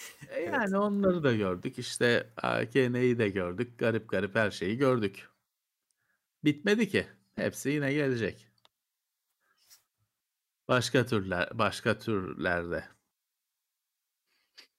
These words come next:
Speaker 2: Eh, şu an hatta yani bizde enflasyon çıldırdı. Çok daha azı şu an işte Avrupa'da, Amerika'da var. Millet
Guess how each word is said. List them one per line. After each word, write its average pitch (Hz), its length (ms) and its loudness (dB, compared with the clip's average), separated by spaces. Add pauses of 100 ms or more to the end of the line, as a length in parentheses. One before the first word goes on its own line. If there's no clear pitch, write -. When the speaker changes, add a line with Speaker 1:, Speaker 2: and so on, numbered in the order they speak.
(1900)
Speaker 2:
Eh, 156 360 -14 (1080)
şu - 280 -2
an 147 120 0
hatta 135 500 -2 (240)
yani 113 180 -12
bizde 110 240 -4
enflasyon 123 640 -4
çıldırdı. 123 720 -4 (560)
Çok 185 260 -2
daha 143 260 4
azı 135 460 2
şu - 220 -4
an 135 120 -4
işte 127 300 -6
Avrupa'da, 123 480 -4
Amerika'da 135 480 0
var. 180 140 2
Millet 151 420 0